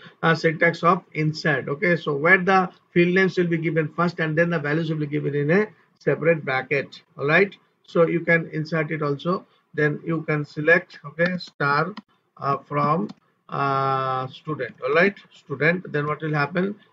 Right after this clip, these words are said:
You see out here. So the, one more record has been inserted out here. So the thing is that that day also I told you how to check the field name and all, you just type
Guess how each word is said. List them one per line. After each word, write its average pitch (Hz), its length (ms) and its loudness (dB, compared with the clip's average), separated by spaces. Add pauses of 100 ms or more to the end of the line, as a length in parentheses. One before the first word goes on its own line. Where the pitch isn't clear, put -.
(120)
You 151 80 -6
see 165 180 -4
out 151 220 0
here. 156 320 0 (320)
So 156 140 -2
the, 147 140 -6
one 151 300 -2
more 175 140 2
record 160 320 0
has 143 160 -2
been 202 320 2 (300)
inserted 147 640 -4
out 143 240 -4
here. 143 300 0 (340)
So 196 420 2
the 156 100 -4
thing 180 200 0
is 185 140 -2
that 185 260 -2 (260)
that 160 160 0
day 185 60 2
also 175 280 4
I 170 100 4
told 180 300 0
you 180 120 2
how 165 280 2 (100)
to 202 240 2 (260)
check 190 200 2
the 180 100 4
field 180 260 2
name 185 200 2
and 180 160 2
all, 185 200 2
you 160 140 -2
just 165 340 0
type 180 240 4